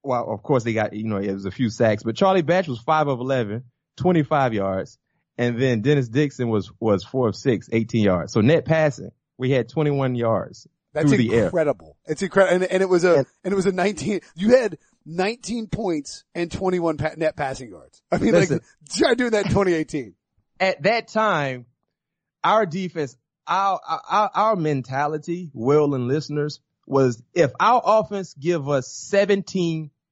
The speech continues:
Speaker 1: sixteen to seventeen points, we're winning. That's how, that's how we felt. That was the Steeler way during those times.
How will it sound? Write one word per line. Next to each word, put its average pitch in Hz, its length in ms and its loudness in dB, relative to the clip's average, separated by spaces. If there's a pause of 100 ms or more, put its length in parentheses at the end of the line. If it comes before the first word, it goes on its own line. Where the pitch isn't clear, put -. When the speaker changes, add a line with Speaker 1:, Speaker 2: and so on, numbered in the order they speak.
Speaker 1:
sixteen 240 560 -2
to 175 60 2
seventeen 170 560 2
points, 139 320 0
we're 143 180 4
winning. 131 360 2 (760)
That's 247 220 4
how, 185 200 -2
that's 277 300 0
how 233 160 4
we 214 220 -4
felt. 190 480 -6 (240)
That 247 160 2
was 240 180 -4
the 180 100 -8
Steeler 196 560 -2
way 147 440 0 (520)
during 160 300 4
those 147 380 2
times. 160 640 -4